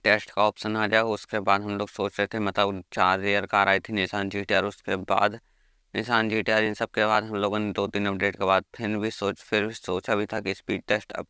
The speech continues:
तो आ ही जाएगा ऑफिस एडिट मोड से पहले, और उससे पहले दो चार नई कार्स भी आ जाएंगी। तो ऑफिस एडिट मोड तो आ गया, मगर कोई सा भी अब, मतलब स्पीड टेस्ट का ऑप्शन नहीं आया हमारे गेम के अंदर। तो ये बहुत बड़ी दुख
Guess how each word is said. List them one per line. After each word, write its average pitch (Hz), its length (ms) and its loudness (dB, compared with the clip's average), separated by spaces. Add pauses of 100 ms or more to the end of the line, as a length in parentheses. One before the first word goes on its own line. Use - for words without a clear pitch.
तो 110 80 0
आ 101 100 4
ही 104 120 0
जाएगा 98 300 0
ऑफिस 101 260 -10
एडिट 98 200 0
मोड 95 240 -8
से 101 120 -6
पहले, 98 440 -2 (560)
और 107 120 0
उससे 117 220 -4
पहले 110 260 2
दो 107 220 -2
चार 107 220 0
नई 104 220 0
कार्स 104 480 -2
भी 104 80 2
आ 101 120 4
जाएंगी। 104 420 0 (500)
तो 131 200 0
ऑफिस 113 420 0
एडिट 107 200 2
मोड 104 280 -4
तो 107 140 -2
आ 98 300 2
गया, 107 180 2
मगर 104 400 0
कोई 107 240 -2
सा 113 160 -2
भी 101 80 4
अब, 101 200 0
मतलब 107 380 -4 (420)
स्पीड - 440 -4
टेस्ट 101 240 2
का - 120 -2
ऑप्शन 101 380 -2
नहीं 104 320 -2
आया 104 220 4
हमारे 101 360 0
गेम 101 220 0
के 98 140 -6
अंदर। 104 200 -2
तो - 160 -8
ये 98 100 0
बहुत 101 360 -10
बड़ी 98 200 0
दुख 92 240 -4